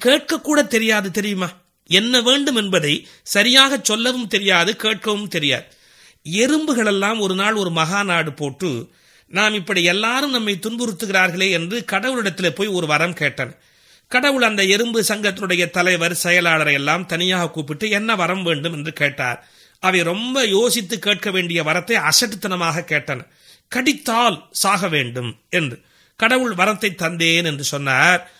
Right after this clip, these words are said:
நேராக போய் ஒருவரை கடித்தன, அவர் அந்த எறும்பை கொன்று விட்டார். மற்ற எறும்புகள் போய் கடவுளிடத்திலே கேட்டன, "கொடுத்த வரம் மாறிவிட்டதே" என்று. கடவுள் சொன்னார், "கடித்தால் சாக வேண்டும் என்று கேட்டீர்களே ஒழிய,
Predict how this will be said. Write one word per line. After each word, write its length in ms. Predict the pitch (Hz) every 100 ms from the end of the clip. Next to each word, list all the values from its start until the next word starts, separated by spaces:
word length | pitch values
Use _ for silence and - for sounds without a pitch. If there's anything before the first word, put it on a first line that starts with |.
| _ _
நேராக 520 | - 214 220 226 240
போய் 200 | - 233
ஒருவரை 400 | 208 196 185 175
கடித்தன, 720 | 190 196 214 202 175 160 165 165 _ -
அவர் 240 | 170 170
அந்த 180 | 160 156
எறும்பை 360 | 160 196 196
கொன்று 300 | 196 170 170
விட்டார். 460 | 156 135 135 - _ _ _ _
மற்ற 340 | - 254 254 294
எறும்புகள் 540 | 254 247 294 262 233
போய் 200 | 220 233
கடவுளிடத்திலே 560 | 208 214 233 190 190 175
கேட்டன, 680 | 185 185 180 165 170 175 - _
"கொடுத்த 340 | - 226 - 240
வரம் 300 | 202 202 185
மாறிவிட்டதே" 600 | 175 180 165 170 160 156
என்று. 240 | 151 135
கடவுள் 320 | - 170 180
சொன்னார், 540 | 175 180 175 175 - - - - - 170
"கடித்தால் 560 | 196 247 - 277 285
சாக 380 | 277 233 226 240
வேண்டும் 280 | 226 220 214
என்று 180 | 202 185
கேட்டீர்களே 560 | 185 190 202 175 160
ஒழிய, 520 | 156 160 160 160 165